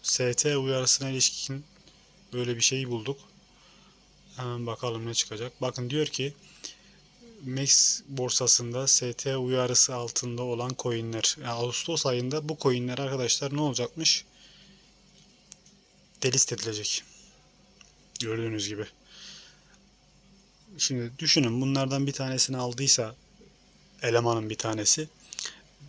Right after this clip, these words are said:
bu S T uyarısının ne olduğunu da bilmiyorsa, çünkü bu S T uyarısını böyle çok küçük harfle yazıyor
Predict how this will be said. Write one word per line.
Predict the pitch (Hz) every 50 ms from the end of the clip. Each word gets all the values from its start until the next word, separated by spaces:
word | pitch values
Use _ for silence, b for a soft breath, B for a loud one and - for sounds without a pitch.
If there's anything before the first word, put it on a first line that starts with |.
| - - 151
bu | 151 143
S | - - - 135 131 -
T | - 156 160 156
uyarısının | 151 143 135 135 135 135 131 - - 139 135 131 135 139
ne | 143
olduğunu | 139 135 131 123 135 139 135
da | 135 131 117 135
bilmiyorsa, | 147 151 147 143 131 117 107 - - 123 123 - - - - - - - - - - - - - B B B B B B B B -
çünkü | - 156 143 131 143
bu | 139 147 147 147
S | - - 143 135 135
T | - 170 170
uyarısını | 165 160 156 151 151 143 - 170 170
böyle | 165 160 156
çok | 151 - 160 151 -
küçük | - - - - -
harfle | 160 151 143 - 143 135
yazıyor | 123 120 113 107 107 110 107 - -